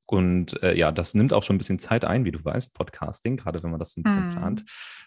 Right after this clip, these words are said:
Speaker 1: Ähm, das ist das eine. Und dann könnte man sagen, prinzipiell alle Formen von digitalen Kampagnen. Also da geht's um, äh, Lead-Generierungskampagnen. Das sind bei uns oft zum Beispiel E-Books, Templates, Webinare, ähm, veranstalte ich oft. Das liegt so ein bisschen bei mir.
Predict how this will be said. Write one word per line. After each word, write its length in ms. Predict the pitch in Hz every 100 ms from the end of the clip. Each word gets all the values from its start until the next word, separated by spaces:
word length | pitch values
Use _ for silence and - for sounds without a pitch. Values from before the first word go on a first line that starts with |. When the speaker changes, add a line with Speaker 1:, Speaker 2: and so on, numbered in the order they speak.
| -
Speaker 1:
Ähm, 300 | 98 95 95
das 140 | 104
ist 60 | -
das 100 | 104
eine. 240 | 110 151
Und 160 | 117 104
dann 220 | 117 117
könnte 220 | - 120
man 120 | 107
sagen, 240 | 98 98 101
prinzipiell 420 | 120 - - 104
alle 380 | 98 104 101 -
Formen 340 | - 98 95 95
von 520 | 95 90 90 90 -
digitalen 480 | 104 101 - 92 92
Kampagnen. 600 | - 95 131 113 110 107
Also 140 | 87
da 80 | 87
geht's 260 | 87 85 -
um, 300 | 87 82 87 - - _
äh, 140 | 90
Lead-Generierungskampagnen. 1200 | 90 135 - 101 101 92 95 - 92 87 92 90
Das 100 | 80
sind 160 | 90 85
bei 80 | -
uns 420 | 87 87 - -
oft 420 | 92 - - - _
zum 140 | - 92
Beispiel 320 | 87 - 104
E-Books, 540 | 76 78 - - -
Templates, 640 | - 87 - 78 - - - 90
Webinare, 840 | 107 101 85 82 85 82 82 -
ähm, 140 | 85
veranstalte 560 | - 87 87 - 80 -
ich 160 | 85 90
oft. 260 | 87 - _
Das 200 | - -
liegt 160 | 82
so 80 | -
ein 40 | 78
bisschen 240 | 80 85
bei 100 | 78
mir. 240 | 80 80